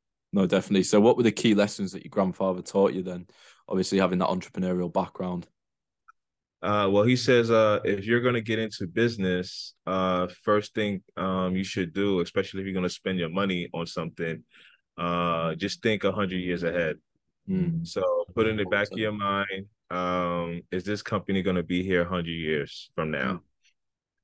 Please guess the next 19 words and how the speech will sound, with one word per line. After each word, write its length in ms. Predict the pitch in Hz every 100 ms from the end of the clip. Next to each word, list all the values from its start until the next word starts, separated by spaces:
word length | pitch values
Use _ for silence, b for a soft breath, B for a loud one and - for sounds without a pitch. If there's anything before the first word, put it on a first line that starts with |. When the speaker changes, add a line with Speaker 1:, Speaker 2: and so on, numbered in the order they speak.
| -
Speaker 2:
So 240 | 107 101
those 180 | 110 131
are 80 | 117
some 200 | 120 110
of 60 |
the 40 | 104
fundamentals 640 | - 101 92 92 95 95
I 120 | 95 90
took 280 | - 95 -
to 120 | 87
heed. 460 | 95 95 98 110 -
And 140 | 87
also 760 | - 98 104 - 95 87 87 82 - _
he, 600 | 90 90 90 90 87 - _ _ _ _ _ -
um, 560 | 90 90 87 82 80 - -
mentioned 420 | 95 101 - 95
it, 180 | 92 - -
you 100 | 98
know, 260 | 85 82